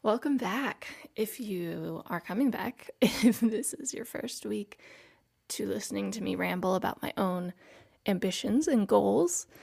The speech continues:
um, I'd like to start it off this week with a new little segment.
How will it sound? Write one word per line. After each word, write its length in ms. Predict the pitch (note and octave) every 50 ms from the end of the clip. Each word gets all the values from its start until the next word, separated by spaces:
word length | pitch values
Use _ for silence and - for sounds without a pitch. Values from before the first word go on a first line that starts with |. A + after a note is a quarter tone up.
| - - - - _ -
um, 640 | - F#3 F3+ F3+ F3+ F#3 F#3 F3+ F3+ F#3 F3+ - - - _ -
I'd 240 | F#3+ F#3 F3+ F3+ F3+ _ _ -
like 220 | - G3 F#3 F3+ -
to 80 | -
start 260 | G3+ - - G3 F#3+ G3+
it 120 | F#3+ -
off 200 | F#3 F#3 - -
this 240 | - G#3+ G#3 - -
week 220 | A#3 G#3 G#3 - - -
with 380 | - G3+ G3 G3 - - - _ _ - - - - - - - - _ _ _ _ _ _ _ _ _ _ _ _ _ _ -
a 60 | -
new 180 | C#4+ C4+ C#4 C#4
little 240 | C4 B3 A#3 A3 G#3+
segment. 720 | - - - G#3 G3+ G3+ A#3+ C4 - - G3+ - - -